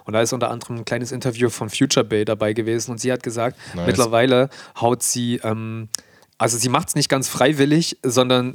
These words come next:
Speaker 1: sie macht's, um kalkuliert Erfolg hoffentlich zu haben,
Speaker 2: Mhm.
Speaker 1: äh, macht sie so fünfzehn bis dreißig Sekunden vom Aufhänger von einem neuen Song, den haut sie bei TikTok raus. Wenn das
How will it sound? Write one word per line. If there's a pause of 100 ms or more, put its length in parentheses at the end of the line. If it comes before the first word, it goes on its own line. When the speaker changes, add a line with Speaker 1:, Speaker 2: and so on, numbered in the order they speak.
Speaker 1:
sie
macht's,
um
kalkuliert
Erfolg (1160)
hoffentlich
zu
haben, (220)
Speaker 2:
Mhm. (140)
Speaker 1:
äh, (440)
macht
sie
so
fünfzehn
bis
dreißig
Sekunden
vom
Aufhänger
von
einem
neuen
Song,
den
haut
sie
bei
TikTok
raus. (440)
Wenn
das